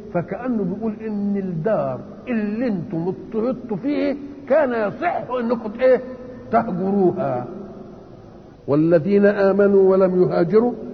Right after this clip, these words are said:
ما لكم من ولايتهم من شيء لأنهم حتى يهاجروا لكنهم لما آمنوا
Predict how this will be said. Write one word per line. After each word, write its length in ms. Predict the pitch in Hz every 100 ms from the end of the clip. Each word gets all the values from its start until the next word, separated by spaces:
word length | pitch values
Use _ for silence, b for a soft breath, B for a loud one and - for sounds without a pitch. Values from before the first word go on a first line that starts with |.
| -
ما 260 | 139 175 180
لكم 280 | 180 180 160
من 220 | 160 160
ولايتهم 640 | 156 160 156 175 170 147
من 220 | 151 147 139
شيء 280 | - 302 - - -
لأنهم 480 | 139 143 156 165 165 -
حتى 360 | 208 - 175 156
يهاجروا 500 | 147 147 131 127 98 - B B B
لكنهم 800 | 160 214 220 240 240 254 226 196
لما 520 | 233 220 220 214 190
آمنوا 300 | 208 233